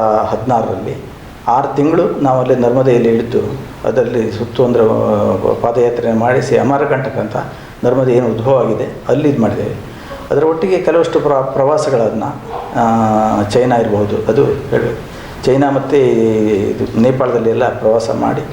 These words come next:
ಸಾಕಷ್ಟು ಸಮಾಜಕ್ಕೆ ಏನು ಕೊಡಬೇಕು, ಕೊಡ್ಲಿಕ್ಕೆ ಸಾಧ್ಯತೆ ಇದೆ ಅನ್ನೋದ್ರ ಬಗ್ಗೆ ಮಾರ್ಗದರ್ಶನ ಪಡ್ಕೊಂಡಿದ್ದೇವೆ.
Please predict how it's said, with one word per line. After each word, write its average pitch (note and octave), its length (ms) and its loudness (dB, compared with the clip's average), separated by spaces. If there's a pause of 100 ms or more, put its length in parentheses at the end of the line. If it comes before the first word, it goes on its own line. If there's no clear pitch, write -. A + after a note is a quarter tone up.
(460)
ಸಾಕಷ್ಟು D#3+ 420 0 (880)
ಸಮಾಜಕ್ಕೆ E3 460 2
ಏನು D3+ 300 0
ಕೊಡಬೇಕು, D#3 500 2
ಕೊಡ್ಲಿಕ್ಕೆ D3 320 0
ಸಾಧ್ಯತೆ E3 400 2
ಇದೆ D#3 160 4
ಅನ್ನೋದ್ರ C3+ 220 2
ಬಗ್ಗೆ C3+ 380 2 (200)
ಮಾರ್ಗದರ್ಶನ C3 600 0
ಪಡ್ಕೊಂಡಿದ್ದೇವೆ. - 640 -4